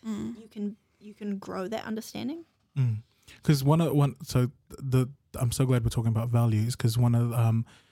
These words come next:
Speaker 3: one of my, um, the people that I engage with, they, they ask, like, um,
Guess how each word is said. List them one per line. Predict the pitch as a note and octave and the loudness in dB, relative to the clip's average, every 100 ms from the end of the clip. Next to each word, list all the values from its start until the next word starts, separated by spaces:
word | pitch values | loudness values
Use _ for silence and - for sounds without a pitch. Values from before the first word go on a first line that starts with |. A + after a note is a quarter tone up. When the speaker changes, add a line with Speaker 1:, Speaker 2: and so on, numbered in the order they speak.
| _ | _
Speaker 3:
one | - A#2 | 0 2
of | A2 | 4
my, | A2+ A2 | 4 4
um, | A2+ G#2+ G#2+ A2 B2 - _ _ _ | 4 2 2 0 -4 -8 _ _ _
the | - | 0
people | - A#2 A2+ | 2 2 2
that | A2 | 2
I | A2 A#2 | 0 0
engage | B2 A#2 A2+ - | 0 0 0 0
with, | A2+ A#2+ - | -4 -4 -4
they, | A#2 A#2 | -2 0
they | B2 A2+ | 0 0
ask, | A2+ B2 - | 0 -2 -4
like, | A#2 A2+ - - - - _ _ - | -2 -4 -4 -14 -20 -20 _ _ 0
um, | A#2 A2 | 2 2